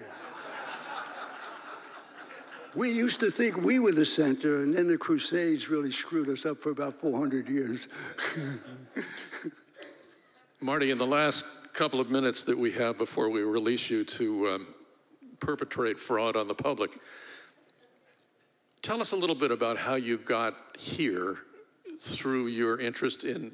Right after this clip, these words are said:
Speaker 2: so many different areas of science.
Speaker 1: Well,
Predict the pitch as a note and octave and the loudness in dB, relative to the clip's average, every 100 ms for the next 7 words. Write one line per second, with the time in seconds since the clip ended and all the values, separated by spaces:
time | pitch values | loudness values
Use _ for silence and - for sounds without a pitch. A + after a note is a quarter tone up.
0 | - - - E3 D#3+ C#3 C3+ B2 A2 B2 | -8 -4 0 0 0 0 -2 -2 0 -2
1 | - A2 B2+ A2 A2 G2+ F#2+ - - - | 0 -2 0 0 0 0 -2 -6 -10 -20
2 | _ - - - - F2+ F2+ F2 - - | _ -8 -4 -2 -4 -6 -8 -6 -6 -8
3 | - _ _ _ _ _ _ _ _ _ | -20 _ _ _ _ _ _ _ _ _
4 | _ _ _ _ - G#3 G3+ | _ _ _ _ -6 -2 -2